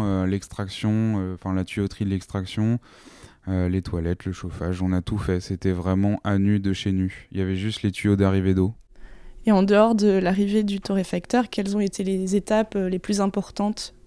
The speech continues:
Speaker 2: de ces travaux ?
Speaker 1: Alors, il y a eu plusieurs étapes clés, euh, dans les travaux, euh, de l'atelier Fèves. Je dirais que poser la chape de béton, euh, déjà, c'était, euh,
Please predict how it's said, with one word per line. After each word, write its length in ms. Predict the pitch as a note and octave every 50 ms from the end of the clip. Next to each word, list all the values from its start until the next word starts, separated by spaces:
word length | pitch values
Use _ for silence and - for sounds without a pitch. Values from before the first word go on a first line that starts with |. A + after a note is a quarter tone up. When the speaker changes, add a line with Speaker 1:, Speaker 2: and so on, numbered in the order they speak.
| -
Speaker 2:
de 80 | - G3
ces 140 | F#3 - F#3
travaux ? 380 | - - - F#3+ F#3 F#3 G3 - - - - - -
Speaker 1:
Alors, 240 | - G2 G2 G2 G2
il 60 | G2
y 20 | F#2+
a 40 |
eu 60 | G2 F2+
plusieurs 520 | - - A2+ G#2+ A2 A#2 A#2 A2 A2 -
étapes 380 | F2+ G#2 F#2 - G2+ F#2 - -
clés, 340 | - - - A2 G#2+ A#2 A#2+ - _ _ _ _ _ _ _ _ _ -
euh, 80 | F#2+ F#2+
dans 160 | F#2 F#2+ F#2+
les 120 | F#2+ F#2+ F#2
travaux, 440 | - - - G2 F#2+ F#2+ G2 G2+
euh, 240 | G2+ G2+ G2 F#2 F2+
de 100 | F2 F#2+
l'atelier 560 | F#2 F#2 F#2+ F#2 - - F#2+ F#2+ F#2 F#2+ F#2+
Fèves. 420 | F2+ - - G#2 A2 G#2+ G2+ F#2+ F2+ F2+ - _ _ _ _ _ _ _ _ _ _ _ _ _ -
Je 120 | G2 F#2+
dirais 360 | F#2+ G2 G2+ G2 F#2 G2+ G2+
que 760 | G2 - - - G2 F#2+ F#2+ F#2 F#2 F#2 F#2 F2+ F2+ F2+ F#2 - _
poser 240 | - G#2+ F#2+ G2+ G#2
la 160 | G2 G2 F#2+
chape 280 | F#2+ - - A2 G2+ G2+
de 120 | G2 G2
béton, 420 | F#2 F#2 G2+ F#2+ - G#2+ G#2 G#2 A2 A2+ A#2 - _ _ F#2
euh, 120 | F#2 F#2
déjà, 440 | F2 F#2 G2 F#2+ F#2 G2 G2 G2 G2+
c'était, 580 | - - - F#2 F2+ - - G2 F#2 F#2 F#2
euh, 200 | F#2 F#2+ - -